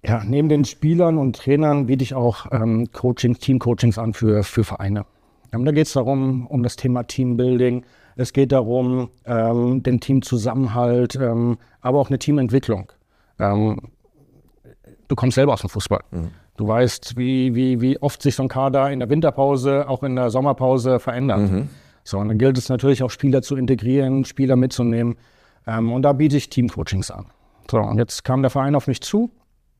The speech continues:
Speaker 1: nach einer, nach einer Serie von zwölf nicht gewonnenen Spielen am Ende der Rückrunde und bat mich doch, so ein Training zu machen mit denen. Ähm, wir haben viereinhalb Stunden uns an ihren freien Sonntag,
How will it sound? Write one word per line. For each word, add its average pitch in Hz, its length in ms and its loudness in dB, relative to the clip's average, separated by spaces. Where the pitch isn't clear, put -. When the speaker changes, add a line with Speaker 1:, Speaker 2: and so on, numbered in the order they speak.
Speaker 1:
nach 117 160 -4
einer, 120 260 2
nach 110 260 -2
einer 113 480 0
Serie 131 420 2
von 131 180 -2
zwölf 143 340 0
nicht 147 180 0
gewonnenen 135 360 0
Spielen 196 420 0
am 117 220 -2
Ende 123 220 0
der 117 140 2
Rückrunde 180 440 0
und 123 360 0
bat 123 260 0
mich 131 220 0
doch, 117 220 0
so - 120 -2
ein 113 140 2
Training 113 320 -2
zu - 140 -12
machen - 180 -10
mit - 140 -18
denen. 117 180 -14
Ähm, 104 300 0
wir 120 140 -4
haben 135 320 0
viereinhalb 143 360 2
Stunden 147 420 -2
uns 127 200 -2
an 135 120 0
ihren 143 280 0
freien 143 380 0
Sonntag, 143 500 0